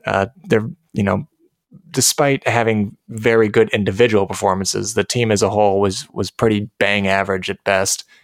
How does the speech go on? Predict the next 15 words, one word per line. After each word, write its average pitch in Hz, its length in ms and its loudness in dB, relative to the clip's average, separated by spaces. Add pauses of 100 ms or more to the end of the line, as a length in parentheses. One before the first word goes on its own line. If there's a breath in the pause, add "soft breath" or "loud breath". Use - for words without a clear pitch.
(340 soft breath)
But 95 220 0
nevertheless, 107 480 2
we 104 80 0
got 90 160 -2
six - 320 0
points, - 540 0 (360)
picked 131 220 0
up 117 180 -2
points 113 360 0
when 104 120 4
dro-, 110 280 2
Bayern 107 420 0
dropped 113 380 -2
points. 104 320 2
So 101 340 2